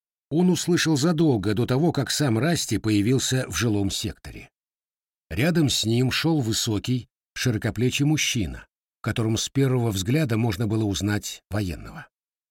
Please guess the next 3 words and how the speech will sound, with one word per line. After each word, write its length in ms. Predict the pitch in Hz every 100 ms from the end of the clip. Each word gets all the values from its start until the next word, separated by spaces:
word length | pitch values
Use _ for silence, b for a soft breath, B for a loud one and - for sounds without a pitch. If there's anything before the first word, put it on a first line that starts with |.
| _ _ _ -
Выправка, 760 | 71 135 - 92 - 73 - _ _ _
пластика 500 | 82 98 95 - 104
движений — 580 | 95 92 123 110 69